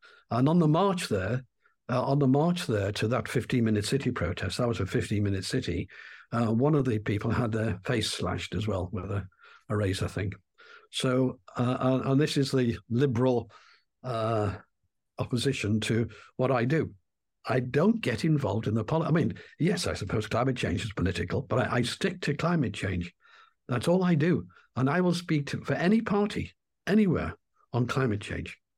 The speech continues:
Uh, I, I don't, I, I, I, I don't wanna be bound now by a politi-, I have been members, you know, political parties in the past. I don't wanna be bound by that. I want the freedom to say as it is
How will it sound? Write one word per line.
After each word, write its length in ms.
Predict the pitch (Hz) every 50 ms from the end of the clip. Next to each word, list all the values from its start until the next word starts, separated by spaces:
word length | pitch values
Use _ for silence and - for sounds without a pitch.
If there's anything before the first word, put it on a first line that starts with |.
| _ _ _ _ _ _ -
Uh, 460 | - 107 113 110 101 - 113 113 110 -
I, 80 | - 110
I 40 | 113
don't, 320 | 110 151 165 165 170 170 - - - _ _ _ _ _ _ _ _ _ _ _ _ -
I, 60 | -
I, 240 | 120 - - 123 131 131 -
I, 160 | 120 139 135 - - _ _ _ - - - -
I 120 | 123 143
don't 160 | 147 170 156
wanna 200 | 160 180 180 160
be 160 | 143 - 131
bound 400 | 117 120 151 160 175 170 151 135
now 180 | - 82 95 -
by 160 | - 104 95
a 60 | 90
politi-, 180 | - - 101 104
I 100 | - 143
have 160 | 190 208 165
been 180 | 123 135 135 107
members, 440 | 98 151 180 175 175 - - - -
you 60 | 110
know, 120 | 98 78
political 380 | 87 - 107 - - - 117 110
parties 320 | - 110 90 90 - 87
in 80 | 85 92
the 100 | 95 92
past. 320 | - 127 123 101 - - - - - _ -
I 80 | 147
don't 100 | 175 190
wanna 140 | 190 190 185
be 100 | 160 165
bound 360 | 143 139 151 165 175 160 131
by 180 | 120 104 95 90
that. 220 | 87 87 90 92 -
I 80 | 117 120
want 160 | 131 127 113
the 60 | 120
freedom 540 | 98 - - 151 170 170 160 170 165 160 170 - - - - _ _ -
to 80 | -
say 280 | 98 - - 175 175 180
as 200 | 175 - 147 135 117
it 100 | 98 98
is 320 | 90 90 95 104 - -